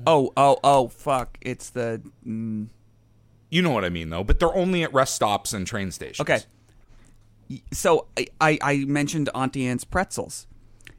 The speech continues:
Speaker 1: They used to have that or Wetzel's Pretzels at, um, Thirtieth Street, Philadelphia. Now it's, like, Philadelphia Pretzel Company or something.
Speaker 2: <laughs>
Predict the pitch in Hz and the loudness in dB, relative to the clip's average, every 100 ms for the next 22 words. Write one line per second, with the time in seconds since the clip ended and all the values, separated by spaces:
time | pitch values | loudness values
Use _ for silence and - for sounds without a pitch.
0 | - _ - 127 127 202 214 196 311 359 | -20 _ -18 -18 2 4 6 8 8 8
1 | 202 180 180 156 165 165 - 151 143 175 | 2 2 2 4 4 4 4 2 4 2
2 | - 147 - 143 131 143 127 131 139 139 | 0 -6 0 0 0 -4 -4 0 0 0
3 | - - 131 123 120 120 - - - 156 | -2 0 2 2 0 -2 -6 -10 2 4
4 | 147 139 - 143 - 135 127 120 - 135 | 4 2 2 0 2 4 4 2 0 2
5 | 180 254 254 185 - - - 190 185 202 | 4 4 2 -4 -6 -20 -4 2 4 4
6 | 147 151 170 - 170 127 - 139 139 208 | 4 4 4 2 0 2 0 0 2 2
7 | 202 - 220 208 226 226 220 - 233 233 | 2 4 4 4 2 4 2 2 0 0
8 | 247 240 | -4 -4